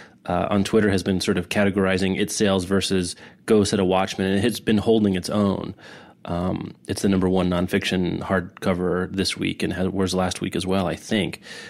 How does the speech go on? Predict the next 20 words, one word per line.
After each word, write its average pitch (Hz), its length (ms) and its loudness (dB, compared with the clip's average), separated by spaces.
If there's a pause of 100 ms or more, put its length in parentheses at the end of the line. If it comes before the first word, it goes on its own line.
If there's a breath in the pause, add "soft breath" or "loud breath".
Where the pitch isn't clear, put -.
(240 loud breath)
uh, 90 220 -2
when 92 180 0
it - 320 -12
premiered. 107 400 4
So 120 120 4
it's 156 120 4
a 127 60 4
big 151 280 2
title, 147 320 2
and 104 100 4
they're, 110 140 2 (160)
it's, 131 240 -4 (340 loud breath)
they 143 260 4
are 147 420 0 (500 soft breath)
sacrificing 123 760 2
some 101 180 4
income, 98 340 2
I 87 80 -2
would 85 160 -2
say, - 320 -6